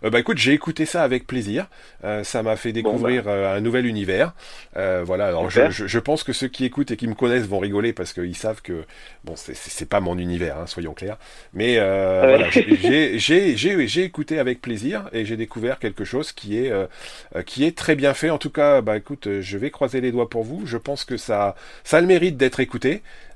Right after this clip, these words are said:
Speaker 1: Euh,
Speaker 2: Ok.
Speaker 1: n'hésitez
Speaker 2: Bah,
Speaker 1: pas,
Speaker 2: merci beaucoup, c'est super
Speaker 1: euh, à
Speaker 2: touchant.
Speaker 1: aller, voilà, aller y mettre, euh, y mettre les deux oreilles. Et puis, euh,
Speaker 2: <laughs>
Speaker 1: et puis Antoine, on va te laisser le, le mot de la fin. Et nous, on va juste écouter après. Donc, euh, bah, le, le premier extrait de, de l'album Résilience qui est sorti hier,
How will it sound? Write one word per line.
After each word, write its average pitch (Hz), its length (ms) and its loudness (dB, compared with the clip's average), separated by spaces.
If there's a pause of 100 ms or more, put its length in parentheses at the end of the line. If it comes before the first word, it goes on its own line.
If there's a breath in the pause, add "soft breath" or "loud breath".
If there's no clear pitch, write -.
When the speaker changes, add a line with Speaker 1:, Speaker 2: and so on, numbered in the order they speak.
Speaker 1:
Euh, 92 500 -4
Speaker 2:
Ok. 92 60 -8
Speaker 1:
n'hésitez 117 420 2
Speaker 2:
Bah, 160 200 4
Speaker 1:
pas, 160 40 2
Speaker 2:
merci 123 280 4
beaucoup, 95 120 4 (100)
c'est 92 140 0
super 92 140 2
Speaker 1:
euh, 92 60 2
à - 20 4 (120)
Speaker 2:
touchant. 95 100 4
Speaker 1:
aller, 98 320 -4
voilà, 90 240 -6
aller 90 340 -4
y 87 80 -8
mettre, 95 340 -8
euh, 80 420 -8
y 85 100 -12
mettre 92 340 -10
les 80 140 -8
deux 117 260 0
oreilles. 110 340 -2 (440 loud breath)
Et 95 140 -6
puis, 110 460 -8
euh, 95 400 -2
Speaker 2:
<laughs> 104 40 -4
Speaker 1:
et 104 60 -4
puis 127 140 2
Antoine, 139 240 6
on 123 60 8
va 113 120 6
te - 80 -4
laisser 120 260 4
le, 101 320 6
le 101 160 4
mot 120 140 6
de 113 80 2
la 117 100 8
fin. 185 280 6
Et 127 200 2
nous, 160 140 6
on 175 120 8
va 110 120 4
juste 165 460 0
écouter 170 380 -2
après. 131 360 0 (480 loud breath)
Donc, 110 280 -4
euh, 95 380 -2
bah, 90 180 -4
le, 87 220 -4
le 87 100 -4
premier 117 420 -8
extrait 107 360 -6
de, 85 180 -6
de 80 200 -8
l'album 92 380 -4
Résilience 104 480 -8
qui - 120 -10
est - 40 -6
sorti - 320 -10
hier, 95 200 -6